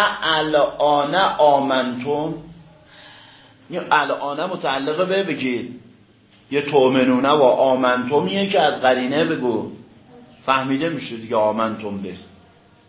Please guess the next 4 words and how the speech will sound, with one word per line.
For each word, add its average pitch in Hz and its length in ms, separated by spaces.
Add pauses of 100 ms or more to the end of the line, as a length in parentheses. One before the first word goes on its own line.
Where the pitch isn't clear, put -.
(840)
میگه 180 180
وقتی 196 320
اتفاق 170 540
افتاد، 196 680